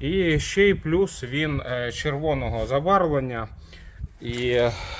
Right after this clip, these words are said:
це не дуже є добре. Скажем, ну, можливо, так, якби одні водії кажуть, що краще Ж дванадцятий в Сонату лить, але все ж таки по заводу йде Ж одинадцятий антифриз.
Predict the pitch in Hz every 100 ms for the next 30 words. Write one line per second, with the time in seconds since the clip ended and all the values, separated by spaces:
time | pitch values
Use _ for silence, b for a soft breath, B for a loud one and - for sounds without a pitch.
0 | B B B - 135 131 123 131 120 123
1 | 117 120 165 175 160 139 - B B B
2 | - - 120 117 120 135 156 110 117 123
3 | 139 143 170 165 151 143 147 - - B
4 | B B B B - 123 127 131 135 131
5 | 131 135 135 156 160 135 120 131 131 131
6 | 127 117 113 113 107 - 104 98 113 117
7 | - 110 104 120 135 170 214 208 170 151
8 | 143 151 143 135 135 123 120 117 123 160
9 | 151 135 - 139 135 127 123 - 113 127
10 | 131 151 120 117 123 110 131 139 120 123
11 | 120 101 - 101 101 104 127 - 180 180